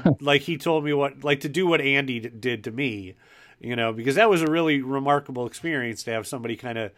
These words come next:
Speaker 2: ask me what I wanted and kinda figure it out. And so, you know, you do the same, th-, you pass that along. And like Seth, it was, it was that or the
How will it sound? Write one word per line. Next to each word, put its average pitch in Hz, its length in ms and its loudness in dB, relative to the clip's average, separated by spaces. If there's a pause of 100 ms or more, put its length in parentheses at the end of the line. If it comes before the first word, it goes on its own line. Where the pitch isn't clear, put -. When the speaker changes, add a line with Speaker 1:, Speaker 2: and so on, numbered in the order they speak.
(420)
Speaker 2:
ask 131 280 2
me 131 120 -2
what 120 180 0
I 113 100 2
wanted 113 440 -4
and 101 160 -12
kinda 107 220 -8
figure 107 340 -6
it 107 60 -4
out. 120 260 0
And 101 160 -12
so, 107 320 -6 (380)
you 123 120 -6
know, 123 120 4
you 120 120 -2
do 139 180 0
the 139 100 0
same, 135 260 0
th-, 139 160 -10
you 120 60 -4
pass 127 320 0
that 127 180 -2
along. 120 420 -4
And 101 220 -12
like 117 240 -6
Seth, 123 320 0 (800)
it 147 120 2
was, 147 400 2
it 143 120 -2
was 135 200 0
that 185 340 2
or 151 140 2
the 135 300 2